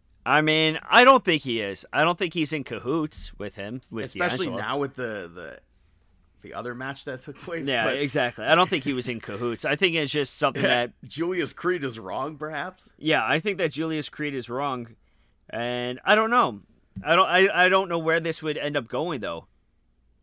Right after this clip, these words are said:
Speaker 2: Well, where it's gonna actually end up going, it seems like Gallus shows up.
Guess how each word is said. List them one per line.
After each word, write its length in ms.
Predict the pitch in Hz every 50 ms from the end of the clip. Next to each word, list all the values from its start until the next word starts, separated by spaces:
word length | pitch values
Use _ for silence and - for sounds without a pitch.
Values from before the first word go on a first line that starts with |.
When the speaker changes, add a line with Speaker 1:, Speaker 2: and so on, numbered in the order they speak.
| _ _ _ - -
Speaker 2:
Well, 440 | 135 147 147 156 156 147 - - _ _ _ _ _ _ _ _ _ -
where 320 | 160 143 165 175 180 190
it's 140 | 185 - -
gonna 160 | 180 170 156
actually 440 | 139 147 165 160 - - 165 160 131
end 200 | 131 156 160 160
up 120 | 143 123
going, 320 | 123 131 123 143 196 220 160
it 120 | 131 113 -
seems 320 | - 131 127 127 120 110
like 200 | 120 123 131 127 98 - _ _ _ _ - - 107
Gallus 500 | 98 139 135 139 151 233 277 - - - -
shows 380 | - - 147 135 127 127 113
up. 260 | 117 95 73 - _